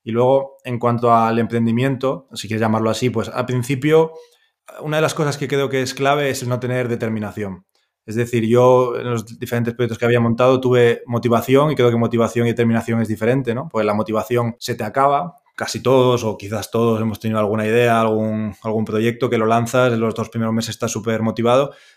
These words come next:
pero luego te llevas un golpe de realidad, igual el mercado no, no lo acepta como crees y ahí es cuando tienes que seguir, y no solo ahí, sino al año y a los dos años.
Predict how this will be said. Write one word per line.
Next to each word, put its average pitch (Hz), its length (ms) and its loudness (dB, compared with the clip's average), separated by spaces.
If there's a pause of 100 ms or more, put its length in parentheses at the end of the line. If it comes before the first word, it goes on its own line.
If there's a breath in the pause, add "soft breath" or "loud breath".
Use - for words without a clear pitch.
(140 loud breath)
pero 120 160 4
luego 127 500 6
te 127 100 -2
llevas 117 180 -2
un 117 80 -4
golpe 120 220 2
de 117 40 2
realidad, 127 540 2
igual 117 240 0
el 110 40 -2
mercado 117 480 0
no, 113 300 0
no 113 100 -4
lo 113 80 0
acepta 113 340 -4
como 117 200 -2
crees 123 300 0
y 127 60 0
ahí 120 100 2
es 131 100 0
cuando 123 160 2
tienes 123 180 0
que 104 120 -10
seguir, 107 300 -4
y 104 40 -6
no 107 80 -2
solo 117 220 2
ahí, 120 180 4
sino 107 340 -2
al 104 180 0
año 127 280 2
y 127 40 2
a 113 60 2
los 110 160 0
dos 104 180 -6
años. 98 220 -8